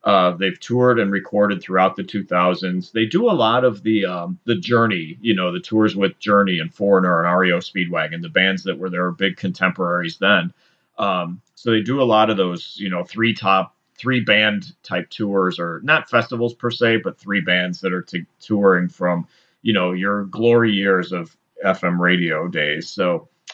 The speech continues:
anyway, so they're still vital. They're still out there. They're still doing stuff, uh, with three of the original members out of the five. So that's pretty cool. Well, Tommy Shaw, I guess technically he joined in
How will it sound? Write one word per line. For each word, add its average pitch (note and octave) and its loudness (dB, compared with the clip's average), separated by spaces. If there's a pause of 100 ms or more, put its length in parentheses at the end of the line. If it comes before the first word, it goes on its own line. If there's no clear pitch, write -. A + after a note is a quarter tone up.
(120)
anyway, B2+ 0
so G#2 -4
they're A2 -2
still D#3 2
vital. C#3 2
They're A#2+ 0
still A#2 2
out A2 4
there. A2+ -2
They're F#2+ -4
still G2+ -6
doing F#2+ -2
stuff, F#2 -2
uh, F#2 2
with G#2 -2
three A#2+ 2
of A2 -2
the A#2+ 2
original A#2 0
members F2 -2
out F2+ -2
of E2+ -6
the F2 -6
five. E2+ 0
So F#2 -10
that's F2 -8
pretty F2 -10
cool. E2 -6
Well, A#2 4
Tommy B2 2
Shaw, G2+ 2
I F2 2
guess E2+ -4
technically F2 -4
he F2+ -2
joined F2 -4
in E2 -6